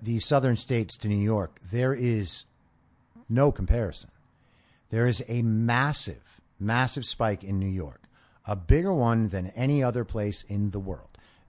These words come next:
No place in the entire world has had their covid, covid policy run as poorly as New York. On every possible standard, this is true.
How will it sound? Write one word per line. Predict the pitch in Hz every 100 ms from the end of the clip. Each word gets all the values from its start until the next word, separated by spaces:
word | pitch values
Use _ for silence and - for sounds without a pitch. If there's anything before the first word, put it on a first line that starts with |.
| _
No | 95 107 147 185
place | - 123 117 - - - -
in | 120
the | 156 190
entire | 165 160 180
world | 185 139 104 98 - - _ _
has | 104 104
had | - 123 139 131
their | 170
covid, | - 160 151 131 147 - _ -
covid | 151 143 147
policy | 143 123 92 - 82 76 _ - _
run | 95 123 131 147 113
as | 120 -
poorly | - 143 143 107 98 -
as | 95 95
New | 104
York. | 101 98 - - - - _ _ -
On | 113 107 - -
every | 135 139 160 180 - -
possible | - 156 151 - 151 165
standard, | - 175 160 143 85 - - _ _ _ -
this | 101
is | 101 -
true. | 101 85